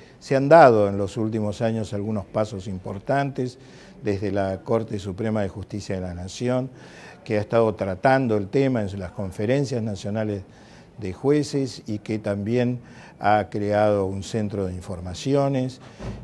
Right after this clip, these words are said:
eh, y esto creo que ha sido al menos un paso importante y que debe llevarse adelante.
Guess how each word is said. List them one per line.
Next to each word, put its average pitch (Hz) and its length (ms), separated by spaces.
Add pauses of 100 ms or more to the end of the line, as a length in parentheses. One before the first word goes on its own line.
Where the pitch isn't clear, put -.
eh, 101 520
y 120 140
esto 117 840 (360)
creo 123 300
que 107 240
ha 107 80
sido 127 560
al 98 180
menos 131 460
un 117 220
paso 143 540 (560)
importante 101 760
y 113 40
que 98 120
debe 95 460 (360)
llevarse 92 360
adelante. 87 460